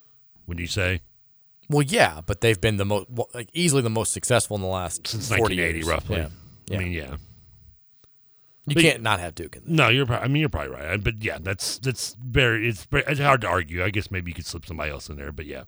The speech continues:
Speaker 1: that's pretty much your basic. A hundred people asked, that's probably gonna be your answer ninety-five times in different orders.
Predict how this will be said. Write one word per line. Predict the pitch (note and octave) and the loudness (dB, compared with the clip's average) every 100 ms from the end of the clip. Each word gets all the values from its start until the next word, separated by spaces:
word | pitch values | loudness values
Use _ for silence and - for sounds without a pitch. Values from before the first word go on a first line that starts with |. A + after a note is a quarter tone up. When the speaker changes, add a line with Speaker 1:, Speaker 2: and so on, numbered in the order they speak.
| _ | _
Speaker 1:
that's | G2 F#2 - | -10 -10 -10
pretty | F2+ D#2+ | -10 -8
much | D2+ - | -8 -10
your | D2 | -12
basic. | D2 - D2+ - - - - - | -10 -12 -18 -20 -20 -20 -20 4
A | F3+ | 6
hundred | G3+ - | 8 6
people | E3+ C#3+ C3 | 4 6 6
asked, | A#2+ A2+ - | 6 4 -2
that's | G#2 | -2
probably | A2+ A2 | 2 2
gonna | G2 | 0
be | F#2+ | -2
your | F2+ | -2
answer | F2+ E2+ - E2+ E2+ D#2+ | -2 -2 -4 -6 -6 -6
ninety-five | F2+ F2 E2 D#2 D2+ | -2 -2 -4 -8 -8
times | C#2+ C2 C#2+ - _ _ _ _ _ _ _ _ _ _ | -10 -14 -18 -20 _ _ _ _ _ _ _ _ _ _
in | C#3 | 2
different | A#2+ F2+ D2 | 4 2 0
orders. | B1 - - | -8 -14 -16